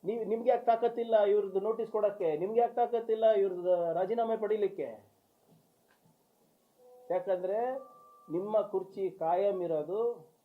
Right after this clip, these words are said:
ಎಲ್ಲಿ ತನಕ ನೀವು ಸಿದ್ದರಾಮಯ್ಯ ಅವ್ರಿಗೆ ಬೈತೀರಾ, ಖರ್ಗೆ ಅವ್ರಿಗೆ ಬೈತೀರಾ, ನಮಗ್ ಬೈತೀರಾ, ಡಿ ಕೆ ಶಿವಕುಮಾರ್ ಸಾಹೇಬ್ರಿಗೆ ಬೈತೀರಾ, ಅಲ್ಲಿ ತನಕ ಮಾತ್ರ ನಿಮ್ಮ ಕುರ್ಚಿ ಇರೋದು.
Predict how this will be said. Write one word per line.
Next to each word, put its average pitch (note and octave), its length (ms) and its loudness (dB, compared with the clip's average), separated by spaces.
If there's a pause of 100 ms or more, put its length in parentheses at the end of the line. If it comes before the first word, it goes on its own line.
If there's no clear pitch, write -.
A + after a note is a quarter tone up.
(380)
ಎಲ್ಲಿ F3+ 240 0
ತನಕ E3+ 280 -6
ನೀವು F#3 220 -8
ಸಿದ್ದರಾಮಯ್ಯ E3+ 460 -6
ಅವ್ರಿಗೆ D#3 240 -6
ಬೈತೀರಾ, F3 440 -6
ಖರ್ಗೆ F#3 400 -8
ಅವ್ರಿಗೆ E3+ 220 -6
ಬೈತೀರಾ, D#3+ 420 -8
ನಮಗ್ E3 300 -10
ಬೈತೀರಾ, D#3+ 340 -6 (100)
ಡಿ D#3+ 120 -10
ಕೆ E3 120 -12
ಶಿವಕುಮಾರ್ D#3+ 400 -12
ಸಾಹೇಬ್ರಿಗೆ D3+ 320 -12
ಬೈತೀರಾ, C#3+ 320 -12
ಅಲ್ಲಿ D#3 220 -10
ತನಕ C#3 300 -10
ಮಾತ್ರ C#3 480 -2 (560)
ನಿಮ್ಮ D#3 200 -8
ಕುರ್ಚಿ D3+ 340 -14
ಇರೋದು. B2+ 580 -10